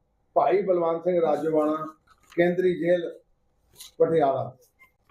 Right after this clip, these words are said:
ਸੋ ਉਹਨਾਂ ਨੇ ਆਪਣਾ ਬਿਲਕੁਲ ਕਲੀਅਰ ਉਦੋਂ ਸਾਨੂੰ ਮੁਲਾਕਾਤ 'ਚ ਵੀ ਕਹਿ ਦਿੱਤਾ ਸੀ ਤੇ ਅਸੀਂ ਚਾਹੁੰਦੇ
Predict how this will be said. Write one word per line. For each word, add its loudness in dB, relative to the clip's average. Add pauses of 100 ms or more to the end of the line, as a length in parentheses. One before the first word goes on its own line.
(440)
ਸੋ 4
ਉਹਨਾਂ 0
ਨੇ -2 (760)
ਆਪਣਾ 2
ਬਿਲਕੁਲ 0
ਕਲੀਅਰ 0
ਉਦੋਂ 0
ਸਾਨੂੰ 0
ਮੁਲਾਕਾਤ 0
'ਚ -16
ਵੀ -14
ਕਹਿ 2
ਦਿੱਤਾ 0 (100)
ਸੀ -4 (1080)
ਤੇ 4 (100)
ਅਸੀਂ 0
ਚਾਹੁੰਦੇ 2